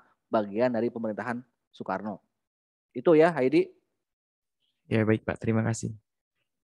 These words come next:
Speaker 1: Kecuali kalau ada bukti yang lebih ba-, yang baru, yang lebih kuat, ternyata memang betul Soeharto terlibat ataupun bermain dengan Untung, ya,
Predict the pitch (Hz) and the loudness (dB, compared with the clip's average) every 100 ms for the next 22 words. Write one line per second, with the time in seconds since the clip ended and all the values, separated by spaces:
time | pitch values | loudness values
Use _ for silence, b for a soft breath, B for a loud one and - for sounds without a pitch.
0 | _ _ _ - - 127 160 151 143 139 | _ _ _ -16 -2 2 4 4 4 4
1 | 139 127 139 135 135 131 - 131 127 131 | 2 2 2 0 0 -2 -2 0 2 2
2 | 165 139 131 127 151 175 139 135 156 160 | 2 0 -4 2 4 2 0 -4 -2 -2
3 | 160 175 214 170 160 139 185 170 143 123 | -4 2 2 2 -4 -2 -2 -2 -4 -2
4 | 151 170 139 131 135 143 _ _ _ _ | -2 -2 -6 -6 -6 -8 _ _ _ _
5 | _ _ _ 139 143 151 180 151 139 113 | _ _ _ -2 4 4 4 2 0 0
6 | 127 120 196 135 101 | -2 0 0 -2 -6